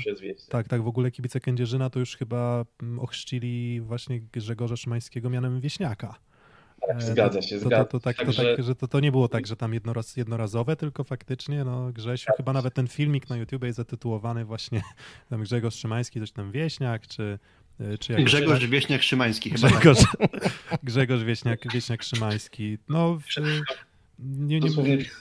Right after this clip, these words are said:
Speaker 1: wrzuciłem na czacie właśnie ten link do filmu, jakby ktoś miał ochotę zobaczyć, to, to, to śmiało rzućcie okiem. Faktycznie jest tam Grzesiek, który, y, ściąga, e, ochoczo koszulkę, y,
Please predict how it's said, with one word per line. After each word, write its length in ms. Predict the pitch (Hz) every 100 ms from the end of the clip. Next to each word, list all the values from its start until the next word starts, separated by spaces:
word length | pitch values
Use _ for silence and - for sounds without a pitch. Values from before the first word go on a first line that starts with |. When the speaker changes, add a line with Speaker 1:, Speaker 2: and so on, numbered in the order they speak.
| - - - - -
Speaker 1:
wrzuciłem 600 | 127 123 131 123 117 117
na 180 | 113 110
czacie 320 | 117 110 110
właśnie 340 | 104 104 110
ten 260 | 101 104 104
link 180 | 104 104
do 100 | 101
filmu, 260 | 107 101
jakby 220 | 98 95 95
ktoś 240 | 101 101
miał 200 | 101 98 98
ochotę 180 | 101 98
zobaczyć, 520 | 98 98 - - -
to, 220 | 90 87 -
to, 100 | 95
to 140 | -
śmiało 320 | - 110 101
rzućcie 340 | 101 - - 120
okiem. 340 | 123 123 127 123 - -
Faktycznie 360 | - 123 127 117
jest 160 | 107 107
tam 120 | 107
Grzesiek, 400 | 101 107 107 104
który, 460 | 110 107 107 107 95 107 107 107 -
y, 40 |
ściąga, 640 | - - 123 113 110 107 107 - - _ -
e, 380 | 113 107 104 101
ochoczo 320 | 107 120 113
koszulkę, 640 | - 117 147 147 143 131 123
y, 180 | 123